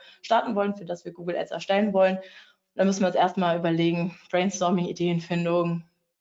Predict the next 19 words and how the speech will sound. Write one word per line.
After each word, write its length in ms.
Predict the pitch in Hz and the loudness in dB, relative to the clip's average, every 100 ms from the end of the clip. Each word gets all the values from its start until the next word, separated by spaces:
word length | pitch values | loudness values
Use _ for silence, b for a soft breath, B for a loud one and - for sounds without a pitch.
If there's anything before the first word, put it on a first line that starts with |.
| _ | _
welche 260 | 180 180 180 | -4 -2 -2
Kanäle 400 | 180 175 175 170 | -4 -2 -2 0
wollen 180 | 170 170 | -2 -2
wir 120 | 165 | -6
bespielen 480 | - - 160 160 160 | -12 -14 -10 -10 -10
und 80 | 156 | -12
in 80 | |
welcher 260 | 156 - 175 | -12 -8 -8
Form. 420 | - 226 233 233 B B - | 2 4 4 0 B B -12
Dabei 220 | 175 180 | -4 -4
kann 220 | 175 170 | -2 -6
uns 140 | 170 - | -6 -10
Chat 180 | 165 | -12
G 140 | 165 170 | -12 -14
P 100 | 175 | -16
T 260 | - 180 | -8 -6
eine 380 | - 175 160 - | -4 -6 -6 -6
Riesenhilfe 640 | 170 175 165 160 165 160 | -4 -2 -4 -4 -4 -2
sein. 320 | 151 151 240 | 0 0 -2